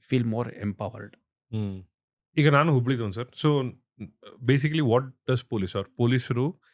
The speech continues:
Speaker 2: ಜನರಿಂದ ಏನ್ ಎಕ್ಸ್‌ಪೆಕ್ಟ್ ಮಾಡ್ತಾರೆ? So that it be, so that ನಮ್ಮ ಹುಬ್ಳಿ ಧಾರವಾಡ ಇರ್ಬೋದು, ಬೇರೆ ರಾಜ್ಯ, ಬೇರೆ ದ-, ಸಿಟೀಸ್ ಇರ್ಬೋದು, ಕ್ರೈಮ್ ಫ್ರೀ ಆಗಿರಕ್ಕೆ. How should we be a model citizen?
Speaker 1: ಈಗ ಒಂದು, ಯಾರು ಕಾನೂನು ಬಾಹಿರ ಚಟುವಟಿಕೆಗಳು ತೊಡಸ್ಕೊತಾರೆ,
Speaker 2: ಹ್ಮ್.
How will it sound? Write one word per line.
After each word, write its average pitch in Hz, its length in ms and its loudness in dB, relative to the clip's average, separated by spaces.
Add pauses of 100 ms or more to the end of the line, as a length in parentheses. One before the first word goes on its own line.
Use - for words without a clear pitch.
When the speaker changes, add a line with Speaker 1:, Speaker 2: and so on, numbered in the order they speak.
(720)
Speaker 2:
ಜನರಿಂದ 156 440 4
ಏನ್ 110 140 -2
ಎಕ್ಸ್‌ಪೆಕ್ಟ್ - 340 -10
ಮಾಡ್ತಾರೆ? 95 640 -6 (380)
So 117 100 4
that 113 160 -2
it 104 100 -10
be, 113 100 -4 (360)
so 117 100 2
that 110 120 2
ನಮ್ಮ 101 140 0
ಹುಬ್ಳಿ 117 220 2
ಧಾರವಾಡ 101 260 0
ಇರ್ಬೋದು, 92 300 -12
ಬೇರೆ 98 320 -2
ರಾಜ್ಯ, 95 260 -4
ಬೇರೆ 107 340 -2
ದ-, 98 300 -4
ಸಿಟೀಸ್ 95 320 -6
ಇರ್ಬೋದು, 98 300 -6
ಕ್ರೈಮ್ 110 340 0
ಫ್ರೀ 107 160 -6
ಆಗಿರಕ್ಕೆ. 90 420 -10 (340)
How 151 140 4
should 139 340 -4 (200)
we 160 220 2
be 156 180 2
a 151 100 -2
model 120 320 2
citizen? 92 400 -8 (1500)
Speaker 1:
ಈಗ 110 100 0
ಒಂದು, 143 720 0 (920)
ಯಾರು 135 200 2
ಕಾನೂನು 135 340 -2
ಬಾಹಿರ 127 300 -4
ಚಟುವಟಿಕೆಗಳು 117 580 -8
ತೊಡಸ್ಕೊತಾರೆ, 107 600 -12
Speaker 2:
ಹ್ಮ್. 98 520 -4